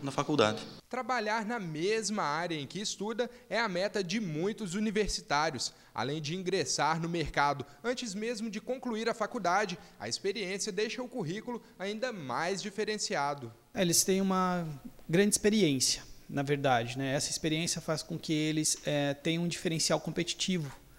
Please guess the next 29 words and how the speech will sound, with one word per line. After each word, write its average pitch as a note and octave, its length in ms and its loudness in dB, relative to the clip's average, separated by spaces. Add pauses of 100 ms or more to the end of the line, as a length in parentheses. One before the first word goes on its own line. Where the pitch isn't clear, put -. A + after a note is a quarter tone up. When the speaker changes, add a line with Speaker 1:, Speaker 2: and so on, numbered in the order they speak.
(340)
Speaker 3:
É, C#3 160 -2
hoje, D3 520 4
no C#3+ 120 0
mercado C#3+ 680 2
de C3 140 -6
trabalho, C#3+ 640 2
quanto D#3 260 -4
mais F#3 480 0
diferencial F3 480 -2
competitivo D#3+ 640 -4
você D#3+ 160 -2
tiver, D#3+ 680 0
melhor. E3+ 460 4 (480)
No - 80 -16
caso G3 380 2
de, E3 320 0 (100)
da C#3+ 300 0
publicidade D#3 500 0
e - 20 -14
propaganda, D3 600 0
além D3 240 2
da F3 80 2
questão E3 320 -2
teórica, D3+ 840 2 (500)
né, C#3+ 220 -4
nós C#3+ 200 -2
temos E3 260 -2
muita F3 260 0
prática. - 640 2